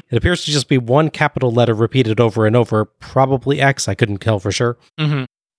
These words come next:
Speaker 1: Couldn't even do the lorem ipsum text?
Speaker 2: No, no.
Speaker 1: Chavo grabs a mic and claims that the match is null and void because he has a contract that he typed and stamped with a notary seal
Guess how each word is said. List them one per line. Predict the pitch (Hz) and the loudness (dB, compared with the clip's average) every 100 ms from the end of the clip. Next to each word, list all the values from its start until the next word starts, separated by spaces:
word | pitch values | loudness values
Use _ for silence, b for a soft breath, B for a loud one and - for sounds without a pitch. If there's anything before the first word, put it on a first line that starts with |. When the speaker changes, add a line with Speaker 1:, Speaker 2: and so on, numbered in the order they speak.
| _ _ _ _ | _ _ _ _
Speaker 1:
Couldn't | 135 135 | 0 2
even | 117 | 2
do | 117 120 | 2 2
the | 113 98 | 0 0
lorem | 110 113 110 120 | 2 2 2 0
ipsum | 123 - 143 135 | -2 0 -2 0
text? | 143 143 - - | -2 0 -2 -2
Speaker 2:
No, | 160 151 123 | 0 0 -2
no. | 120 104 98 _ _ _ _ _ _ _ _ _ _ _ _ _ - | -4 -8 -12 _ _ _ _ _ _ _ _ _ _ _ _ _ -4
Speaker 1:
Chavo | 208 156 | 0 2
grabs | 135 123 104 | 2 0 0
a | 110 | 0
mic | 101 185 - | 0 0 0
and | 107 | -4
claims | - 127 120 | 0 0 2
that | 110 | -2
the | 107 | -2
match | 107 151 - | 0 0 -2
is | 123 107 | -4 -2
null | 117 214 | 2 2
and | 202 143 | 2 2
void | 135 143 131 | 2 2 2
because | 135 127 - | -2 -2 0
he | 202 208 | 0 0
has | 156 156 | 2 0
a | 151 | 0
contract | 151 127 - 117 127 | 0 0 0 -2 0
that | 120 | -2
he | 110 | -2
typed | - 180 - | 0 -2 -2
and | 156 139 | -4 -2
stamped | 143 135 - | 0 0 0
with | 117 | 0
a | |
notary | 113 127 147 151 | 2 2 2 2
seal | 135 175 113 101 | 2 2 2 0